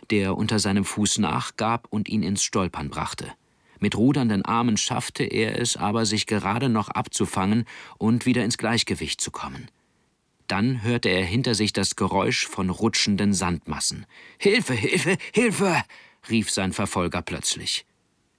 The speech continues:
Der Dünenhang aus feinem Sand stürzte so plötzlich auf den anderen herunter, dass er keine Chance hatte, noch auszuweichen. Nur um die Arme in die Luft zu reißen, reichte es noch.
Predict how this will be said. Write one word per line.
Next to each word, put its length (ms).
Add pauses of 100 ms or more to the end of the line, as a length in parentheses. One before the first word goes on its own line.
(880)
Der 100
Dünenhang 500
aus 140
feinem 340
Sand 320
stürzte 520
so 200
plötzlich 560
auf 80
den 160
anderen 360
herunter, 540 (400)
dass 160
er 80
keine 300
Chance 340
hatte, 180
noch 160
auszuweichen. 800 (720)
Nur 380
um 120
die 160
Arme 300
in 100
die 100
Luft 300
zu 120
reißen, 400
reichte 360
es 160
noch. 320